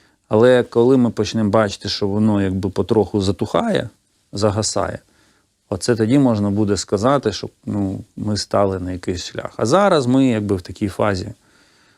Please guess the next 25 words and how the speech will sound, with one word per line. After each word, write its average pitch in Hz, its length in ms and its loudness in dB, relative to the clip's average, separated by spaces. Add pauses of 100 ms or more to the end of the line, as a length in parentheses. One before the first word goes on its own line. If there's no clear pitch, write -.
(120)
Ну, 151 80 6
вибачте, 123 260 4
я 131 60 6
дуже 120 260 2 (160)
ціную 104 560 2 (120)
там 92 240 -4
роботу, 139 360 2
яку 117 200 -2
люди 104 220 2
роблять 92 420 0
в 95 120 -6
усіх 95 300 -6
країнах, 110 760 -2 (140)
могло, 101 440 -2
щоб 98 280 -4
не 101 60 2
було 101 260 2
гірше, 117 460 0 (540)
але, 110 200 4
ну, 117 120 4
об'єктивно 117 640 2 (540)
краще, 123 540 0
е, 107 720 0 (520)
не 113 160 0
стало. - 500 -4